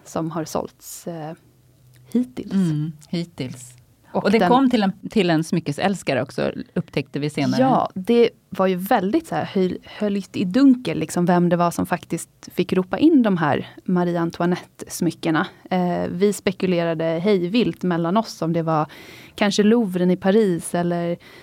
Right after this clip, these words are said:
Speaker 1: någon rik shejk eller någonting sånt där. Vem har de här pengarna och liksom kan betala så här mycket för de här fantastiska föremålen? Eh, men det visade sig faktiskt att det var en, eh,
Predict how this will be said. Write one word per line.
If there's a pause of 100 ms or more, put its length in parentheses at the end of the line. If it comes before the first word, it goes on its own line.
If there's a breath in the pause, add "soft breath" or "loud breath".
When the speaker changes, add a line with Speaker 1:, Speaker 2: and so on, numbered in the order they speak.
(140 loud breath)
Speaker 1:
någon (160)
rik (180)
shejk
eller
någonting
sånt
där.
Vem
har
de
här
pengarna
och
liksom
kan
betala
så
här
mycket
för
de
här
fantastiska
föremålen? (500 loud breath)
Eh,
men
det
visade
sig
faktiskt
att
det
var
en,
eh,